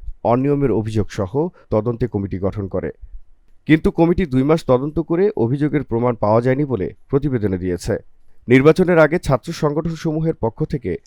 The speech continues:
সকলের জন্য সমান সুবিধা নিশ্চিতকরণ সহ বেশ কিছু দাবি দাওয়া তুলে ধরা হলেও কর্তৃপক্ষ তা উপেক্ষা করায় ছাত্রলীগ অন্য সব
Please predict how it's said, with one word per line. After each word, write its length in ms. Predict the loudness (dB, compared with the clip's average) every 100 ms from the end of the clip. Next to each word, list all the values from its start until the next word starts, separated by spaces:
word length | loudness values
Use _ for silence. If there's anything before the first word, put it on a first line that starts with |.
| _ -14
সকলের 440 | -2 -2 2 0 0
জন্য 140 | -2 -2
সমান 340 | -2 -2 -2 -2
সুবিধা 260 | -6 -2 -2
নিশ্চিতকরণ 560 | -2 -6 -8 -4 -4 -4
সহ 140 | -6 -4 -4 -6 _ _ -6
বেশ 220 | 2 2 2
কিছু 200 | -2 -2 0
দাবি 240 | 2 2
দাওয়া 180 | 2 0 0
তুলে 160 | -4 -2
ধরা 140 | -2 -2
হলেও 220 | -2 -2 -4 _ _ _ -2
কর্তৃপক্ষ 420 | 0 0 -2 -4 -2
তা 60 | 0 0
উপেক্ষা 280 | -4 -8 -4
করায় 240 | -2 0 -2 -6 -6 -4
ছাত্রলীগ 520 | 4 4 4 0 0 0 -2
অন্য 200 | 0 0 0
সব 200 | 0